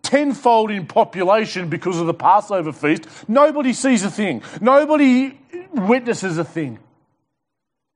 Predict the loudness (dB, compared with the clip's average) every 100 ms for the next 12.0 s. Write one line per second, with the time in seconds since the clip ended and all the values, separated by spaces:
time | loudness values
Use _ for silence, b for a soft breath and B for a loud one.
0 | _ _ -2 -2 0 4 4 4 2 0
1 | 0 0 -2 -2 -2 -4 0 2 4 2
2 | 0 0 0 2 0 0 0 0 2 0
3 | 0 2 2 2 2 2 4 4 4 2
4 | 2 2 0 -4 B 0 2 2 0 2
5 | 4 2 -2 -2 -4 -4 -8 -12 0 4
6 | 6 4 2 2 2 0 B 2 2 4
7 | 0 2 2 0 2 4 4 2 0 0
8 | -6 -6 -2 -2 -2 -6 -4 2 2 2
9 | -2 -4 B B 0 0 0 -2 -2 -4
10 | -4 -6 -10 B 0 2 2 2 2 0
11 | -2 -4 -6 -10 -4 2 6 6 2 -2